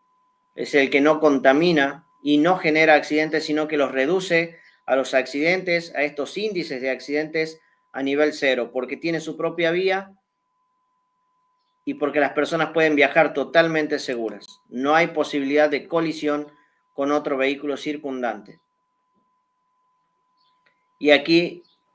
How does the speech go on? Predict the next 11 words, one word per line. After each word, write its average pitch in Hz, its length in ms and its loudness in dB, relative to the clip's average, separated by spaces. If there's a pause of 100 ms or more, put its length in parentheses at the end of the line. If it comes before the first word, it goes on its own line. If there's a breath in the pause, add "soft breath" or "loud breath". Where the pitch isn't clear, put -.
(340)
vemos 156 540 4
más 180 240 4
de 165 100 0
cerca 160 320 2
la 143 80 4
imagen 147 380 0
que 135 80 -4
les 127 160 -4
había 139 240 0
presentado 139 640 0
anteriormente 151 920 -4